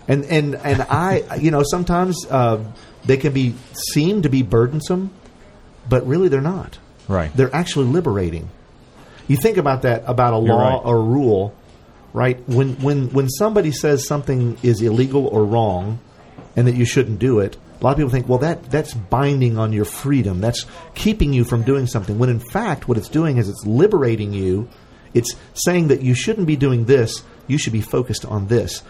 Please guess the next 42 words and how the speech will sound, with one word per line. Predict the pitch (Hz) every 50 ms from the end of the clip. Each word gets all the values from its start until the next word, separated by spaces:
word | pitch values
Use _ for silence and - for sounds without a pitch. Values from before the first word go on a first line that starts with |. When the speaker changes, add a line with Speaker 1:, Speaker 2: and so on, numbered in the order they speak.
| - -
Speaker 1:
When | - 131 143
that | 156 143 -
rule | 131 139 170 185 196 185
or | - 127 127
law | 123 127 139 143 147 147
is | - 120 117 101
there | 104 123 131 139
for | 135 - 113 110
a, | 101 98 98 98 - - - - - -
for | - 127 117
a |
good | - - 135 143 139
and | 131 120
holy | 117 139 135 131 131 131 127 120 123 - - - - - -
moral | 117 123 127 135 135 135 123 107
reason, | 107 123 135 143 135 156 156 165 165 - -
Speaker 2:
Right. | - 92 85 80 - - - - -
Speaker 1:
it's | - 143 - - - - - - -
taking | - - 196 208 - 196 165
away | 156 139 139 156 165 175 165
the | 131 123
temptation | - - 143 131 127 - 151 156 156 - - 120
to | - 117
do | 104 101 127 127 120
the | 101 107 101
wrong | 98 117 123 120 107 95 90 90 90 92 - - - - - - - - - -
and | 117 113
to | 113 107
focus | - - - - - 180 208 202 - 117 101 - - - - - - -
you, | - 110 107 104 98 95 104 110 - - -
to | - 139
liberate | 131 139 214 226 240 226 202 143 -
you, | 123 117 113 104 104 110 110 - - - - -
to | - 143 131 120 -
allow | 123 117 110 127 160 202 214
you | 202 156 131 120 113 110 110
the | 104 107
freedom | - - - 165 196 254 262 - 113 92 90 95 98 - - - - - -
to | - 113
do | - 120 110
the | 95 95
good. | 107 110 95 90 90 - -